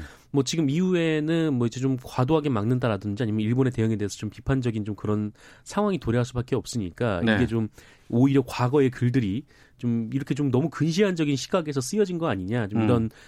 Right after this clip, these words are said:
Speaker 1: 그 대중들의 좀 비판이 나오고 있는 그런, 그런 상황인 거죠.
Speaker 2: 네. 백화점, 상점 일시 폐쇄에 대해서 유령 도시가 됐다. 경제 타격이 크다. 이렇게 좀 보도하기도 했다고 하고.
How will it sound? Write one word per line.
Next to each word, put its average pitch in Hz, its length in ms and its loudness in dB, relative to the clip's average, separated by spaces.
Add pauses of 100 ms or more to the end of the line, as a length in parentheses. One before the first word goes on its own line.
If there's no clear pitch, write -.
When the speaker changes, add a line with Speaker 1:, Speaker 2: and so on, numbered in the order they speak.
(140)
Speaker 1:
그 - 160 -2
대중들의 117 340 0
좀 110 140 -6
비판이 120 360 0
나오고 101 320 0
있는 95 140 -2
그런, 90 160 -6
그런 92 200 -4
상황인 110 300 -4
거죠. 82 240 -14 (120)
Speaker 2:
네. 90 420 0 (640)
백화점, 175 640 2
상점 190 1000 2
일시 160 380 2
폐쇄에 151 500 -2
대해서 101 680 -2
유령 151 380 4
도시가 123 340 -4
됐다. 80 480 -10 (500)
경제 131 400 2
타격이 120 400 -8 (120)
크다. 107 320 -2
이렇게 120 440 -2
좀 107 180 -4
보도하기도 104 600 -6
했다고 92 380 -8
하고. 78 540 -10